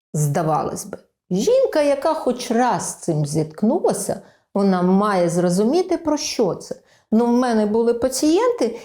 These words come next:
які описували такі зміни, які відбуваються в їх організмі, і вони не могли зрозуміти, про що це.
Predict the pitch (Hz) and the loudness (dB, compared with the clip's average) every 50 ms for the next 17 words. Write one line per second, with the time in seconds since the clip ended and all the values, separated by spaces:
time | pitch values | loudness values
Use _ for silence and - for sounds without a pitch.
0 | - _ - 196 247 247 247 - 302 294 294 294 - - 214 214 - - - 285 | -14 _ 0 2 2 2 0 0 0 -2 -2 -2 -4 -6 -8 -8 -8 -4 -2 0
1 | 311 311 294 302 - - 208 185 180 175 170 175 170 175 - - 247 240 240 294 | 2 2 0 -2 -2 -2 -2 0 2 2 2 0 -2 -4 -2 -4 -4 -2 0 0
2 | 302 294 254 247 254 294 311 320 330 311 302 294 277 277 277 277 285 269 269 285 | 0 0 0 0 0 0 2 2 2 2 2 2 0 0 0 0 0 0 0 0
3 | 233 233 269 285 269 294 294 285 277 262 262 - 277 269 247 262 285 277 - - | 0 0 0 0 2 2 2 2 2 0 0 0 0 0 0 0 -2 -2 -2 -2
4 | 254 247 240 226 247 240 254 302 349 370 370 320 - 214 202 185 170 190 190 - | 0 2 2 2 2 2 2 2 2 2 2 2 2 2 2 0 0 -2 -6 -12
5 | - - - - - - 294 294 294 330 330 339 359 359 339 320 311 320 311 302 | -16 -20 -20 -20 -4 -2 0 2 2 2 2 2 2 2 2 2 2 2 2 2
6 | 311 302 269 294 311 349 381 339 339 359 359 349 302 339 349 339 349 370 370 370 | 2 2 2 2 2 2 2 2 2 2 2 2 2 2 2 2 2 2 0 0
7 | 381 370 359 - - 349 359 339 339 - - - - - 349 330 320 277 220 - | -2 -4 -2 -2 -2 0 0 0 0 -2 -4 -4 -2 -2 0 2 2 0 0 -2
8 | - - - - - | -6 -8 -8 -8 -10